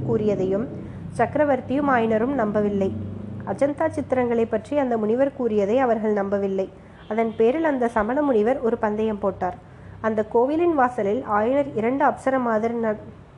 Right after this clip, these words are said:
நடன தோற்றங்களை எழுத வேண்டுமென்றும், மேற்பாதி உருவங்களை தாம் குலைந்து கொடுக்கும் வர்ணங்களை கொண்டும்,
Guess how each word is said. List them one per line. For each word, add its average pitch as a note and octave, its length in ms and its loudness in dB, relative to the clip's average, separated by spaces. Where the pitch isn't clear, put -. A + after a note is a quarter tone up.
நடன A#3 360 2
தோற்றங்களை A#3 640 2
எழுத A3 300 2
வேண்டுமென்றும், G#3+ 760 -2
மேற்பாதி C#4 540 2
உருவங்களை B3+ 500 2
தாம் A3+ 260 0
குலைந்து B3+ 340 0
கொடுக்கும் A3 440 0
வர்ணங்களை A3+ 580 0
கொண்டும், G3+ 400 -2